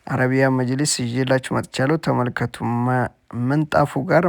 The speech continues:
ማች የሆነ በጣም ደስ ስላለኝ ነው። በቃ ይሄ ለዩቲዩብ ተከታዮቼ መልቀቅ አለብኝ ብዬ፣ እ፣ የቀረጽኩላችሁ እቃ ነው እና፣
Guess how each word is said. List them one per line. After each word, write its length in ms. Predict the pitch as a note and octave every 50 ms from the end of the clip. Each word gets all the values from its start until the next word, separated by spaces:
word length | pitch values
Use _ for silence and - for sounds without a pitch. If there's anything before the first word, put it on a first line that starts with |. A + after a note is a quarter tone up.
| D3+
ማች 320 | C3 B2 C3 C#3 D3 D3 -
የሆነ 320 | - C#3 C3 B2 C3 C3 C#3+ F#3+ C#4+ D#4 _ _ _ _ _ _ _ _ _ _ _ _ _ _ _ _ _ _ _ _ _ _ -
በጣም 400 | - D3+ D3 - - - A3+ A3 G3
ደስ 200 | E3 D#3+ E3+ D#3+ -
ስላለኝ 420 | - - - D3 C#3+ C3+ C3 B2+ B2+
ነው። 100 | C3 B2+
በቃ 200 | B2+ B2 - -
ይሄ 200 | - D3 D#3+ F#3+
ለዩቲዩብ 480 | F3 D#3 D#3 D3+ D3+ D3 - - C#3+ C3+ C3+ C3+ C3+ C3+ C3 C3 C3 B2+ B2+ B2+ B2+ B2+
ተከታዮቼ 640 | - C3 C3+ C#3+ - - - C#3 C3+ C3+ B2+ - - C3+
መልቀቅ 440 | C#3 C#3 C3 C3 - - - - - -
አለብኝ 540 | - G2+ B2+ B2+ B2 B2+ A#2 - - B2+ B2+
ብዬ፣ 200 | B2 B2+ B2+ C#3+ F3 A3 D4+ - _ _ _ _ _ _ _ _ _ _ _ _ _ _ _ _ _ _ _ _ _ _ _ -
እ፣ 100 | - A#2+ B2 A#2+ A#2+ - - -
የቀረጽኩላችሁ 1040 | - C#3 B2+ - B2+ C3 C3+ C3 C3 - - - B2 B2+ B2+ C3 C3 - - - C3+
እቃ 140 | C3 B2+ - - C3+
ነው 140 | D3 F#3+ D#4+ D#4 _ _ _ _ _ _ _ _ _ -
እና፣ 280 | - A#2+ B2+ C3 C#3